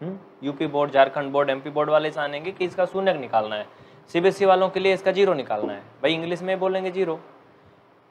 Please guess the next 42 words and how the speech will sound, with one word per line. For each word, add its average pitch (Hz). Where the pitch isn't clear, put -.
तो 160
find 170
the 180
zero 170
of 165
this 190
binomial, 139
ये 147
polynomial 147
नहीं 135
है, 101
दो 127
पद 123
है 117
ना 156
इसमें। 113
तो 160
इसको 165
हम 180
क्या 196
करते 117
हैं 123
बच्चा, 120
ये 139
ज़ीरो 180
के 202
बराबर 196
करते 156
हैं, 127
हाँ 165
यही 131
तो 165
करते 165
हैं 190
ना। 196
तो 156
इसका 135
मान 175
क्या 135
है, 113
ये 143
है, 160